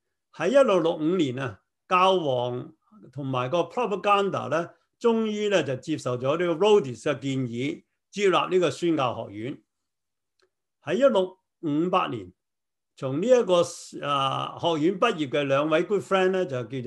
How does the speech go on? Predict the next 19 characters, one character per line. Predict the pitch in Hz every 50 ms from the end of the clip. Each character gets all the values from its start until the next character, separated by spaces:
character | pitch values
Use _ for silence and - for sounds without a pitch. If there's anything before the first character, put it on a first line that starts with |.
| 120
做 | 113 110 110 - _ _ _ _ _ _ _ _
Francis | - 190 208 208 202 196 196 202 196 185 - - _
Paula | - - 208 196 185 165 127 101 - - _ _ _ _ _ _ _ _ -
同 | 139 135 135 135
Pierre | - 143 151 143 151 175 180 185 190 185
Lambert， | 180 185 185 190 180 139 127 110 - - _ _ _ _ _ _ _ _ _ _ -
啊， | 147 143 143 147
被 | 143 160 156 156
委 | 147 147 147 190 247 220
派， | 165 127 123 131 135 147 -
啊， | - 151 151
被， | 147 151 151 156
被 | 156 147 151 156 156
委 | 147 156 185 226
派 | 220 175 165 160 160
做 | 143 147 131
Vicar | 127 151 180 180 175 - 180 180
Apostolic。 | 135 131 139 131 - 131 117 - - 156 151 135 120 - - _ _ _ _ _ _ _ _
啊， | - - 120